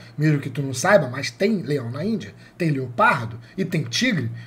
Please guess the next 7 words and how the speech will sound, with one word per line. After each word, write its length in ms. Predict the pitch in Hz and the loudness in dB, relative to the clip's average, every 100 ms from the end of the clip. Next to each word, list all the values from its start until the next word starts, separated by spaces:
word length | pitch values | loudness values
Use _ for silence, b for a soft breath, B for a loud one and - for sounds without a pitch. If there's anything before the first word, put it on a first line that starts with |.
| - | 0
um 60 | |
animal 300 | 233 226 254 | 2 6 4
que 120 | 262 | 4
vive 220 | 208 175 156 | 0 2 2
nesse, 480 | 185 185 190 180 - | 2 2 -2 -4 -4
nesse 260 | 160 180 190 | -2 0 0
ambiente, 640 | 196 151 185 262 - - | 2 2 2 0 -4 -8